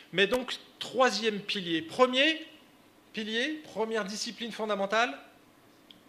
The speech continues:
c'est marqué, euh, en bas à gauche, là, regardez. L'enseignement des apôtres, deuxième. La communion fraternelle, troisième.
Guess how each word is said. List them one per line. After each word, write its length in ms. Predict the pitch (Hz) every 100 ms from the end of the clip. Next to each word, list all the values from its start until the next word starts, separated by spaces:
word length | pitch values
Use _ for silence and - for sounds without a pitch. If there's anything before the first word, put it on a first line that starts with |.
| - _ - _ _ -
c'est 180 | - 156
marqué, 320 | 160 - 180
euh, 140 | 160 156
en 140 | 165 165
bas 80 | 170
à 60 |
gauche, 260 | 180 175 -
là, 140 | - -
regardez. 260 | - 160 151 - - - - - - - - - - - -
L'enseignement 600 | 156 226 247 254 240 247 226
des 200 | 233 226
apôtres, 460 | 226 226 196 -
deuxième. 680 | 156 214 214 233 269 320 320 - - - - - - - - - -
La 100 | 156
communion 600 | - - 285 285 262 247
fraternelle, 500 | 247 220 214 196 196
troisième. 640 | - 226 214 247 269 330